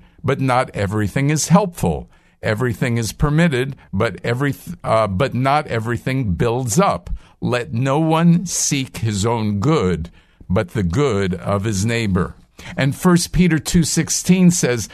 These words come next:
"Live as free people, but not using your freedom as a cover-up for evil. Rather, live as God's slaves." So keep these scriptures in mind as we continue this discussion.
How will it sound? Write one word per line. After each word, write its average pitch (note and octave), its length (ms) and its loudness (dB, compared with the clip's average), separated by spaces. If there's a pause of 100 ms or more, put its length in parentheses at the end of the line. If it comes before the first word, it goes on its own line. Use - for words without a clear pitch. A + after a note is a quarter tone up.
(140)
"Live D#3 320 2
as C#3 200 0
free A3 360 0
people, C3 540 0
but B2 200 -2
not C3+ 320 -2
using C3+ 480 -2
your A#2 140 -2
freedom C3+ 500 0
as A2 300 -2
a A2+ 60 -2
cover-up A2 680 0
for A#2+ 240 0
evil. G#2 420 -2 (420)
Rather, G#2+ 440 0
live G#2 760 -2 (280)
as G2 260 -2
God's F#2 580 0
slaves." F#2+ 920 -4 (380)
So D#3 200 2
keep F#3 360 -2
these D#3 580 2 (640)
scriptures D3+ 680 0
in C3+ 100 0
mind C3 380 0
as A#2 180 -4
we A#2 140 -4
continue C3 600 -2
this A2 300 -2
discussion. A2 840 -2